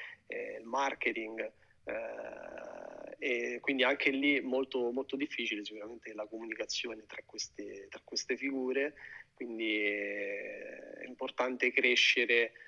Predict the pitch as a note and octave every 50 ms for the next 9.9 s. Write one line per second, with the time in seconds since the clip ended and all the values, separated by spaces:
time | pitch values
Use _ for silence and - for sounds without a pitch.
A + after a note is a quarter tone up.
0 | - _ - - - B2 A#2 A#2 A2 - - B2+ - - B2+ A#2+ A#2+ A#2+ A#2+ A#2+
1 | A#2+ - _ _ _ _ _ _ _ _ _ _ _ _ _ _ _ A#2 A2+ G#2+
2 | A2 G#2+ A2 G#2+ A2 G#2 G#2 G#2 G#2 G#2 G2+ G2+ G2+ - - D#3+ F#3+ D#3+ C3+ C3
3 | C#3 B2+ C3 - - _ _ - - _ _ _ _ _ _ _ _ _ _ _
4 | _ _ _ _ - - _ _ _ _ _ - - - - - - C#4+ - -
5 | - D3 C#4 E4 F#4 - - - B2+ - - - - - - D#3 D#3+ D#3 D#3 -
6 | - _ - - - - - B2+ B2+ C3 B2+ B2 B2 A#2 A#2 - C3+ C3 B2 A#2+
7 | A#2 A2+ B2+ C3 B2+ - - E3+ E3+ G#3 A3 F#3+ - F3 G3+ G3+ D#3 B2 A2 -
8 | - B2+ C3+ D3+ D#3 C3+ B2 A2+ C3 B2+ C3+ C#3+ D#3 D#3 - - F3 F#3+ G#3 F#3+
9 | - - D#3 C#3+ C#3 A#2+ A2+ - - - - - - C#3 B2+ B2+ -